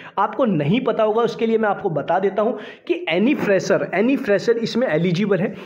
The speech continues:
हर एक branches एलिजिबल है, जैसे civil, electrical, mechanical। आप fresher भी हैं या आप एक्सपीरियंस भी है। सबसे पहले मैं आपको पूरा ऊपर से नीचे तक लेके एक-एक vacancy के बारे में बताऊंगा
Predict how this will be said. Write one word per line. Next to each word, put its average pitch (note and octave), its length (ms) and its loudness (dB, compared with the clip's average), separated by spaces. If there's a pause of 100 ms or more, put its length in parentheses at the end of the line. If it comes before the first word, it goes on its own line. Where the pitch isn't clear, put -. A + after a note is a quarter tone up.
(120)
हर C#4 140 0
एक B3+ 160 0
branches D#3 420 0
एलिजिबल G#3 360 2
है, G#3+ 60 4
जैसे G#3 220 0
civil, G#3 260 0
electrical, G3+ 420 0
mechanical। F#3 460 0 (120)
आप - 280 -2
fresher D#3 400 0
भी C4 120 0
हैं B3+ 140 0
या C#4 140 0
आप A#3 200 0
एक्सपीरियंस G3+ 600 0
भी D3 120 0
है। C3 120 -2 (300)
सबसे C#4 280 -2
पहले A#3+ 280 2
मैं A#3+ 100 0
आपको A3 280 0
पूरा C4+ 320 0
ऊपर A3 320 0
से B3+ 140 -2
नीचे A3 240 0
तक G#3+ 160 2
लेके G#3+ 140 0
एक-एक G3+ 380 0
vacancy F#3+ 360 0
के F#3+ 80 0
बारे E3+ 180 0
में E3 120 0
बताऊंगा D3+ 400 -2